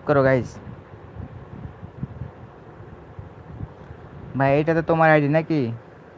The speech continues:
তোমার আইডি আমি সাবস্ক্রাইব করে দিয়েছি গাইস। সবাই জলদি করে এক ডাবল ট্যাপ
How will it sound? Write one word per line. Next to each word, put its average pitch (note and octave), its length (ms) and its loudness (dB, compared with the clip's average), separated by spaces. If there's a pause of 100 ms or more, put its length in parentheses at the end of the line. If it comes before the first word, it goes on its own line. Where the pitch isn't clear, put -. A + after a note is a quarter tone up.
(520)
তোমার D3 200 4
আইডি D3 180 6
আমি D#3+ 140 0
সাবস্ক্রাইব D3+ 400 0
করে D#3 140 2
দিয়েছি D3 320 0
গাইস। B2+ 220 0 (160)
সবাই C#3 240 4
জলদি D#3 360 2
করে D3+ 160 4
এক D3 200 6
ডাবল D3 280 6
ট্যাপ D3 160 2